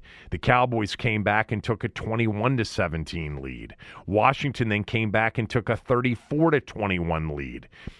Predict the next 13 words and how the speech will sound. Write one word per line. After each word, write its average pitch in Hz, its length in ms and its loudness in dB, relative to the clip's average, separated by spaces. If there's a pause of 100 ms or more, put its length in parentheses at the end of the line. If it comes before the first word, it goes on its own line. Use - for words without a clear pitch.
It 131 120 4
was 127 200 2
one 123 220 2
of - 20 -2
the 117 80 2
greatest 123 480 0
back 123 320 2
and 120 140 0
forth 110 440 0
big 120 280 2
game 117 400 2 (340)
heavyweight 139 720 4
matchups 107 840 -2